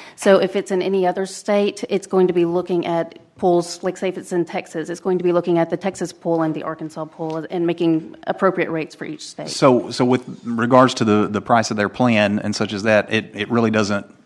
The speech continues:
Speaker 2: matter that they're multi-state? Is
Speaker 1: No,
Speaker 2: that
Speaker 1: it does
Speaker 2: correct?
Speaker 1: not.
Speaker 2: Okay.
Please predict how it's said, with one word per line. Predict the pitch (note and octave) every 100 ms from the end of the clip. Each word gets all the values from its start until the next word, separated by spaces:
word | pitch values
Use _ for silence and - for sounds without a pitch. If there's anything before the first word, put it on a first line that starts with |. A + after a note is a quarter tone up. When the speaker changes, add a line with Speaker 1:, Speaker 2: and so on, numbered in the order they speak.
| -
Speaker 2:
matter | G#2+ A2+ A2+ G#2
that | G2+ G2
they're | G#2
multi-state? | G2+ G2+ G2 F2+ - F#2+ - - - _
Is | -
Speaker 1:
No, | E3+ D3
Speaker 2:
that |
Speaker 1:
it | D3
does | E3
Speaker 2:
correct? | C3+ A2 - -
Speaker 1:
not. | -
Speaker 2:
Okay. | -